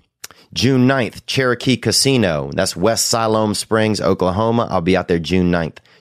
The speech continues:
June fifteenth and sixteenth at Yuck Yucks in Calgary. Come out there and get that Canadian, get that exchange rate on Daddy.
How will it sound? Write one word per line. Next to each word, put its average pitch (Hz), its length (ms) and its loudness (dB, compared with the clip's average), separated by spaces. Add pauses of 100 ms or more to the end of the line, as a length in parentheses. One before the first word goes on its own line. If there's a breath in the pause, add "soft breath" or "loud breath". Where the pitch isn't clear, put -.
June 117 180 2
fifteenth 131 460 -2
and 104 100 0
sixteenth 131 420 -2
at 92 100 0
Yuck 107 300 0
Yucks 110 280 0
in 92 100 -2
Calgary. 85 720 -4 (300 soft breath)
Come 123 180 -2
out 113 160 0
there 113 140 2
and 95 100 0
get 98 140 0
that 92 160 -2
Canadian, 104 480 0
get 101 140 -2
that 104 120 2
exchange 101 540 0
rate 92 160 2
on 87 160 -2
Daddy. 82 420 -2